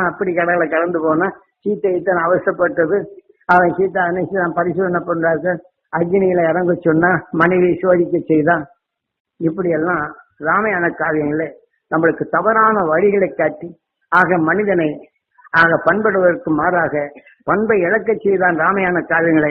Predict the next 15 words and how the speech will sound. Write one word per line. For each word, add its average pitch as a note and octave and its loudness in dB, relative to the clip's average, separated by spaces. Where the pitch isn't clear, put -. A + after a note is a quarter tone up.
என்று F3+ 0
எழுதி F#3+ -2
கொண்டு F#3 2
இருக்கின்றாரே D#3 0
தவிர, D#3 -2
ராமாயண G3+ 2
கதைகளை F3 2
சொல்லவங்க E3+ 0
பார்க்கணும், C#3+ -4
அழகான F#3 0
நெல்லை F3 0
வர்ணிப்பாங்க. D#3 -4
நான் F3 -2
ஒரு E3+ 2
சமயம் E3+ -2